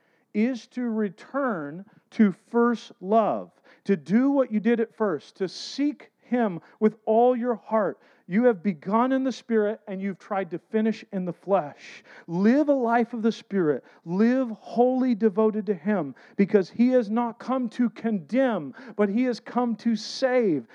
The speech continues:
and to give life. God is giving us and will give us eyes to see if we let Him make us new.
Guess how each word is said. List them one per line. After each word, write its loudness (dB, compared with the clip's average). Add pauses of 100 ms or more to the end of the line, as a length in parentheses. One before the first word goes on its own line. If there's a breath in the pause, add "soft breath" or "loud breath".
(160 loud breath)
and 0
to 0
give 0
life. -6 (340 soft breath)
God 2
is -4 (140)
giving 2
us -6
and -6
will 0
give -4
us -8 (100)
eyes -4
to -4
see -2 (160 loud breath)
if -2
we -4
let 0
Him -4
make -2
us -6
new. -4